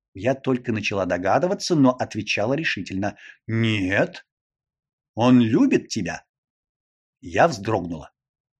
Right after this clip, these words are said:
«Как? Штевич любит меня? Этот грязный старик?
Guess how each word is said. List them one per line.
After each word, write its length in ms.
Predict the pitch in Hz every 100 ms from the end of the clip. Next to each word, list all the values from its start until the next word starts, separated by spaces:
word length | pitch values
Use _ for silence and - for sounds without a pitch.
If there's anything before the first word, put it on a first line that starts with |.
| _ _ _ _
«Как? 400 | - 156 - - _ _ _ -
Штевич 760 | - - 156 262 262 - - _ _ _
любит 400 | 98 120 226 277
меня? 300 | 254 254 - _ _ _ _ _
Этот 260 | 156 190
грязный 460 | 131 156 202 143 180
старик? 640 | - - 123 196 269 -